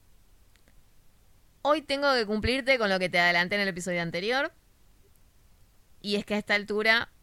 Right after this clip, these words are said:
vamos ya por la pregunta, ¿cómo hago el cambio de armario?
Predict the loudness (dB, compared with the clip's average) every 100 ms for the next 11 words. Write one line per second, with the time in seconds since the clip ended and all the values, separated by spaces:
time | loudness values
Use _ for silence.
0 | _ -4 0 2 0 -2 -2 0 0 0
1 | -4 -2 0 0 -2 _ _ _ -2 2
2 | 4 4 4 0 -6 -6 -6 -6 -8 -10
3 | -10